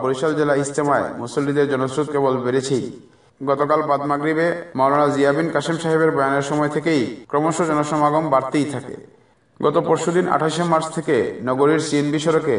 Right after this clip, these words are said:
থানা কাউন্সিলের পেছনের মাঠে এই সুবিশাল ইজতেমা অনুষ্ঠিত হয়েছে। আজ তিরিশে মার্চ সকাল এগারোটায় আখেরি মোনাজাতের মাধ্যমে বরিশাল জেলা ইজতেমা সমাপ্ত হয়েছে।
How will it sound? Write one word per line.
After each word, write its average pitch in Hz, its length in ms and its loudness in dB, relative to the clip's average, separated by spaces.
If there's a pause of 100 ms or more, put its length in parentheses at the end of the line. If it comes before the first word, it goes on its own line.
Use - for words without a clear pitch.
(220)
থানা 131 200 0
কাউন্সিলের 147 520 -2
পেছনের 156 340 -2
মাঠে 151 280 0 (180)
এই 135 140 -2
সুবিশাল 147 400 0 (100)
ইজতেমা 147 300 0
অনুষ্ঠিত 139 320 -4
হয়েছে। 110 380 -2 (880)
আজ 156 320 2 (300)
তিরিশে 151 300 0
মার্চ 160 280 2 (220)
সকাল 139 220 2 (120)
এগারোটায় 143 460 2 (140)
আখেরি 147 280 2
মোনাজাতের 151 500 0
মাধ্যমে 143 280 -2
বরিশাল 139 340 0
জেলা 131 220 2
ইজতেমা 139 320 -4
সমাপ্ত 135 360 -4
হয়েছে। 110 380 -4